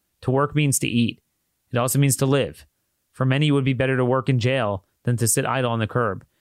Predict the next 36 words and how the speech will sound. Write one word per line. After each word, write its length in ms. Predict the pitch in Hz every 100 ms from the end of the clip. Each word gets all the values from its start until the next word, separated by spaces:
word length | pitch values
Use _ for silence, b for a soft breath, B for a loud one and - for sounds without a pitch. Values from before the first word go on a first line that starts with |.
| _ -
The 60 |
great 200 | 131 143
values 320 | 127 135 135
of 100 | 117
freedom 300 | - 147 127 110
are 100 | 117
the 80 |
opportunities 520 | 110 113 - 143 127 110
afforded 340 | 101 131 117
to 80 | 117
man 420 | 120 120 101 98 _ _ _ -
to 80 | -
press 380 | 139 135 - - -
to 100 | 131
new 140 | 139
horizons, 560 | 135 120 120 120 120 110
to 80 | -
pit 140 | 131
his 120 | 123
strength 380 | - 127 123 - b b b -
against 180 | 127
the 60 | 107
forces 280 | 131 127 120
of 80 | 117
nature, 480 | 117 113 101 92 - _ _
to 80 | 120
match 260 | 123 131 -
sk-, 640 | - - - - 139 -
to 100 | 127
match, 340 | 131 139 -
uh, 300 | 127 113 107
skills 540 | - 170 170 107 107 - _ _ _ _ _ _
with 160 | 120 117
his 140 | 110
fellow 220 | 120 110
man." 340 | 110 101 78